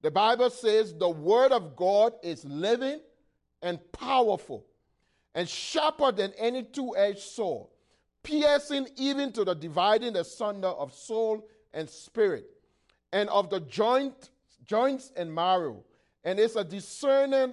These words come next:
of the thoughts and intents of the heart. And there is no creature hidden from his sight, but all things are naked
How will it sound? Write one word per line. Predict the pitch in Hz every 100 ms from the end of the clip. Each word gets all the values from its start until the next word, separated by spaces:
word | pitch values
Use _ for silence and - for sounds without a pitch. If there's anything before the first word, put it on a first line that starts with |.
| -
of | - 196 -
the | 175 _
thoughts | 294 262 262 - -
and | 170 160 -
intents | 269 285 - 156 131 147 - _ _ _ _ _ -
of | 165 156
the | 170
heart. | 160 202 127 - _ _ _ _ _ _ _
And | 147 147
there | 220 262
is | 262 220 185
no | 208 269 311
creature | 302 - 285 277 214 151
hidden | 175 269 262 196
from | 165 170
his | 175 180 -
sight, | 190 139 98 _ _ _ _ _ -
but | 170 175
all | 240 294 302
things | 302 294 285 285 - -
are | 175 175 170
naked | 160 170 233 277 240 135